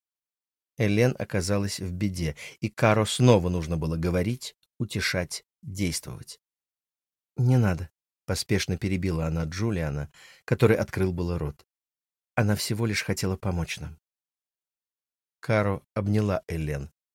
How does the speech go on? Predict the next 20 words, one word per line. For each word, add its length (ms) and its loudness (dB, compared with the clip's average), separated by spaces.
и 60 2
младшая 440 2
сестра, 460 -2
которая 360 -4
была 240 0
на 100 -2
полторы 400 -4
головы 360 -2
выше 340 -4
нее 240 -2
ростом, 420 -6
уткнулась 640 0
лицом 320 -4
ей 160 -2
в 40 -6
грудь 380 -8
и 60 -14
повисла 520 -4
на 140 -10
ней. 300 -16